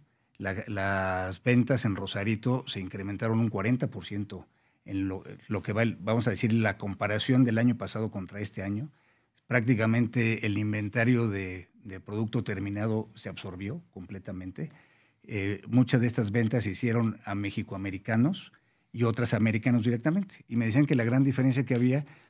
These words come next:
era que comprar una casa en San Diego, en un lugar ahí medio escondidón, anda entre cuatrocientos y quinientos mil dólares. Y comprar una casa con vista al mar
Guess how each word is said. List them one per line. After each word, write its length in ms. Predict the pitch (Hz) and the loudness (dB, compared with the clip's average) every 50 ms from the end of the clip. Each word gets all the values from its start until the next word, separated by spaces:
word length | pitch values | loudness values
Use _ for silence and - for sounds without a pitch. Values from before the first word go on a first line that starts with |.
| _ _ | _ _
era 180 | - 123 123 120 | -2 0 0 0
que 240 | - 117 113 110 - | 0 -2 -4 -4 -4
comprar 300 | - 120 110 107 131 135 | -4 -4 0 2 4 6
una 120 | 139 139 | 6 6
casa 180 | 131 139 117 135 | 4 2 2 2
en 60 | 131 | 2
San 200 | 110 127 110 110 | 2 2 2 2
Diego, 280 | 107 120 120 120 113 113 | 2 2 2 2 2 2
en 80 | 113 | 2
un 100 | 120 120 | 2 2
lugar 240 | 123 113 113 117 117 | 2 2 2 2 2
ahí 400 | 113 110 117 120 123 123 120 - - | 2 2 4 4 2 2 0 -4 -10
medio 360 | - 101 101 98 98 98 98 | -12 -10 -10 -8 -8 -10 -10
escondidón, 680 | 95 - - - 95 95 95 95 98 98 107 113 151 170 - _ _ _ _ _ _ _ _ _ _ - | -12 -12 -14 -12 -12 -10 -10 -10 -8 -6 -6 -4 -6 -6 -10 _ _ _ _ _ _ _ _ _ _ -2
anda 260 | 120 120 123 120 117 | 0 2 2 4 4
entre 360 | 113 107 101 95 104 98 92 | 2 0 0 -2 -6 -10 -10
cuatrocientos 720 | - 98 98 95 - 101 - - 127 120 113 - 120 - | -8 -10 -10 -8 -8 -8 -2 0 0 0 2 0 -2 -4
y 60 | - 87 | -6 -8
quinientos 440 | - 98 98 95 92 95 101 95 | -8 -8 -6 -6 -8 -8 -10 -8
mil 140 | 107 107 113 | -4 -4 -2
dólares. 480 | 113 127 139 127 113 104 98 - - _ _ | -2 -2 -2 -4 -6 -8 -12 -18 -20 _ _
Y 100 | 113 104 | -10 -6
comprar 360 | - 117 110 107 135 135 139 | -4 -2 0 2 4 4 6
una 240 | 143 147 143 123 135 | 6 6 6 4 2
casa 460 | - 143 135 - - 107 98 107 - _ _ _ _ _ | 0 0 0 0 -2 -4 -6 -6 -10 _ _ _ _ _
con 200 | 107 104 101 104 | -10 -8 -4 -2
vista 300 | 113 120 113 - - 110 | -2 -2 -2 -2 -2 0
al 80 | 110 | 2
mar 380 | 113 117 120 113 110 104 - | 2 2 2 0 0 -4 -8